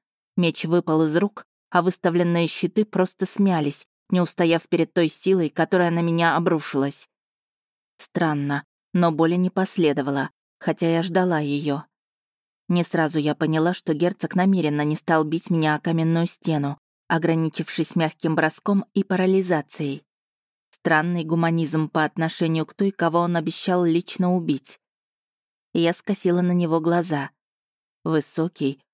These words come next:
уверенный в себе, абсолютно спокойный. Он полностью контролирует ситуацию. Никто из его людей не шелохнулся, чтобы прийти на помощь наследному принцу.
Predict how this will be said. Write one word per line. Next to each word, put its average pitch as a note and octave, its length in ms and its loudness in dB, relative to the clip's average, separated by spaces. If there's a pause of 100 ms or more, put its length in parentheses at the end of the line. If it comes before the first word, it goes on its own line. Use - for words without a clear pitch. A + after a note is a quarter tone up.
(140)
уверенный E3 520 0
в - 60 -14
себе, D#3 440 -2 (320)
абсолютно E3+ 640 -2
спокойный. D3 760 -4 (560)
Он E3+ 200 0
полностью F#3 560 0
контролирует D#3+ 760 0
ситуацию. D3 840 -2 (1000)
Никто E3 400 0
из D3+ 200 0
его D3+ 220 2
людей D#3 320 2
не F3 160 0
шелохнулся, F#3 720 -2
чтобы D#3 280 -2
прийти D#3 340 -2
на D#3 120 0
помощь D#3 360 -2
наследному D#3 600 0
принцу. D3 580 -4